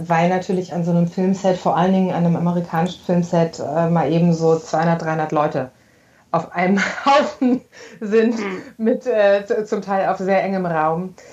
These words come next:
Speaker 1: Und, ähm, das geht jetzt erstmal nicht und wird auch eine Weile nicht gehen. In der Zeit kann ich jetzt aber im Schneideraum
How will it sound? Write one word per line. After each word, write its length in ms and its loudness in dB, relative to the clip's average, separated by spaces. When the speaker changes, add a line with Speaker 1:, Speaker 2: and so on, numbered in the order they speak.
Speaker 1:
Und, 420 2
ähm, 240 0
das 160 -2
geht 140 2
jetzt 140 2
erstmal 300 -2
nicht 160 -2
und 140 -4
wird 160 -2
auch 80 -2
eine 180 0
Weile 300 2
nicht 200 -6
gehen. 440 -4
In 160 2
der 160 4
Zeit 320 -2
kann 160 -2
ich 140 -6
jetzt 280 0
aber 480 2
im 160 -4
Schneideraum 760 0